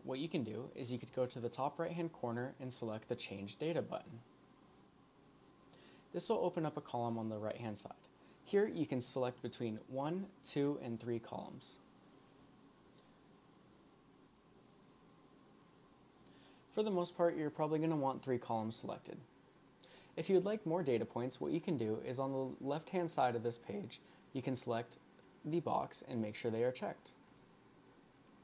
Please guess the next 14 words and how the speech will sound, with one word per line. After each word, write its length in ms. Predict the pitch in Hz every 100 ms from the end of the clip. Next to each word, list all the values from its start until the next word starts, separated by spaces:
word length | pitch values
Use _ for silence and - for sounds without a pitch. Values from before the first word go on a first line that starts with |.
| - - - -
As 140 | 156
you 60 | 190
can 120 | 220
see 160 | 214 220
here, 260 | 143 123
they 140 | 120 127
are 220 | 135 151
adding 300 | 135 123 123
themselves 420 | 127 123 123 120 -
to 100 | 120
the 80 |
bottom 420 | 107 113 110 117 -
of 260 | - 101 107
the 140 | 104